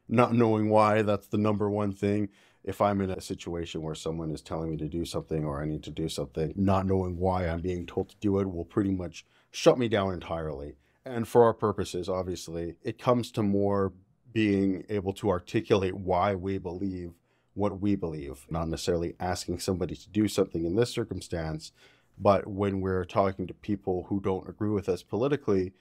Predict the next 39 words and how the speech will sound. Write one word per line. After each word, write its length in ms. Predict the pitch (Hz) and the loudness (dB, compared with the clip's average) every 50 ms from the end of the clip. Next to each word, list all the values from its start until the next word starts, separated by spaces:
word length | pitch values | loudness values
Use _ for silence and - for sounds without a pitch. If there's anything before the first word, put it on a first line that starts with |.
| _ _ _ _ _ - | _ _ _ _ _ -4
we 140 | 104 113 120 | 0 2 4
need 200 | 123 120 117 - | 4 4 2 0
to 80 | 120 | -4
be 240 | 98 101 107 104 95 | -2 -2 -2 -2 -2
able 300 | 101 107 107 - - 95 | -2 -2 -4 -4 -6 -12
to 260 | - - - 104 95 | -12 -6 -2 -2 -2
very 340 | 85 90 104 101 104 101 95 | 0 0 0 0 0 0 -2
clearly 580 | - - - - 127 123 117 107 104 98 92 - | -6 -8 -2 0 2 4 4 4 2 2 0 0
articulate 760 | - 90 87 - - 127 117 - - 95 90 87 87 - - _ _ _ _ _ | -2 -8 -8 -6 -4 -4 -4 -2 -4 -4 -4 -4 -8 -10 -14 _ _ _ _ _
why 180 | - 131 131 131 | 6 8 8 8
we 160 | 117 113 110 | 8 6 4
believe 440 | 104 - 104 95 95 98 95 90 85 | 2 2 0 0 2 2 0 -2 -4
the 80 | 78 78 | -8 -12
things 320 | - - 92 92 90 82 | -10 -8 -6 -6 -6 -8
that 80 | 90 85 | -8 -10
we 160 | 80 87 85 | -10 -10 -10
believe, 540 | 82 87 85 82 85 82 82 80 78 - _ _ _ _ _ _ _ _ | -10 -8 -10 -10 -10 -10 -10 -12 -12 -14 _ _ _ _ _ _ _ _
and 480 | - 85 87 82 80 80 80 78 78 - | -8 -6 -4 -4 -4 -4 -4 -6 -4 -2
do 160 | - 110 104 | 0 2 2
so 220 | 98 - 104 95 95 | 4 6 6 6 6
in 60 | 95 | 4
a 40 | 90 | 0
way 460 | 82 85 87 85 82 82 82 80 80 _ _ _ _ _ - | 0 0 0 0 0 0 -2 -6 -8 _ _ _ _ _ 0
that 280 | 98 95 90 - - | 2 2 2 2 0
comes 260 | - 113 101 101 98 | 0 2 2 2 2
from 380 | - - 98 90 87 90 85 78 | 0 0 -2 0 0 -2 -4 -4
your 300 | 82 87 92 90 87 87 | -4 -4 -2 0 0 0
own 220 | 90 90 90 85 | 0 0 -2 -2
internal 640 | 73 82 85 - - - 92 87 87 85 80 78 - _ _ _ | -4 -6 -8 -8 -6 -6 -6 -4 -4 -6 -6 -8 -10 _ _ _
core 200 | - - 98 87 | -2 0 0 0
values 460 | - - 95 98 95 90 87 85 80 | 2 4 4 4 4 2 0 -2 -2
and 100 | 95 95 | -2 -2
doesn't 220 | 92 85 80 78 | -2 -2 -2 -2
necessarily 760 | 82 82 78 - - - 90 82 80 76 73 76 73 76 - - | -2 -2 -2 -4 -6 -4 -2 -2 -2 -2 -4 -6 -6 -8 -10 -12
step 380 | - - - - 92 82 - - | -12 -10 -4 -2 -2 -2 -4 -6
and 100 | 80 76 | -8 -6
trample 400 | - - 92 87 82 - 85 82 | -2 -2 -2 -2 -2 -2 -2 0
on 160 | 80 78 78 | 0 0 0
theirs. 460 | 85 87 82 76 69 - - - - | 0 0 -2 -2 -4 -6 -10 -12 -16